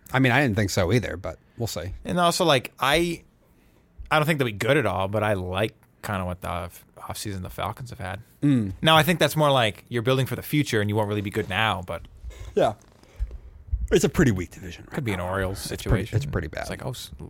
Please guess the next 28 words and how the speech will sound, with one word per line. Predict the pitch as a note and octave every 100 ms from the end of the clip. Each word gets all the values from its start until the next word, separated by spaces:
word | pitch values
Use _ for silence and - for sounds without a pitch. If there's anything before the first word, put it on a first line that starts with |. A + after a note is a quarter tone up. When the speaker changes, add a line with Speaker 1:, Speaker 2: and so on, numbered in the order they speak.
| -
Speaker 2:
look | G2+ B2+
Speaker 1:
I | D#3+
Speaker 2:
at" |
Speaker 1:
would | G3 -
say | E3+
the |
Philly's | D3 D3 C3 A2
better | F#2 G#2+
than | G2 G#2
any | G2+ G#2
of | G2
the | F2
other | F2 A2+
teams, | - F2 E2
though, | E2+ E2 F2
in |
Tampa's | E2+ F2 - -
division. | F2+ E2 E2+ A2 - _ _ _ _ _ _ _ _ _ _ _ _ _ -
The | A2
Eagles. | G2 F2+ - - - _
Speaker 2:
Philly? | - A#2 D3 F2+ G#2+ _ _ _ -
Speaker 1:
Yeah, | C3 A#2+
the |
Eagles. | G2 C#3 F2+ - -
Speaker 2:
In | - G#2+
Tampa's | - A2+ - F#3
division? | G#3 C4 D4 C#4+ - -
Speaker 1:
Yeah. | - - F2